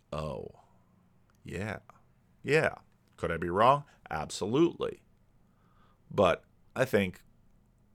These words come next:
I think Tom's narrative is, is quite right.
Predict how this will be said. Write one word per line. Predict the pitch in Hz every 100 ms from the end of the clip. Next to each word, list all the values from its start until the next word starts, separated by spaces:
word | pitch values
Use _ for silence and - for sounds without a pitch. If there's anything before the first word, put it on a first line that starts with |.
| _ _ _ -
I | 80
think | 85 -
Tom's | 73 71 65
narrative | 76 104 - 55 55
is, | 52 - - _ _ _
is | 87
quite | - 76 58
right. | - 90 87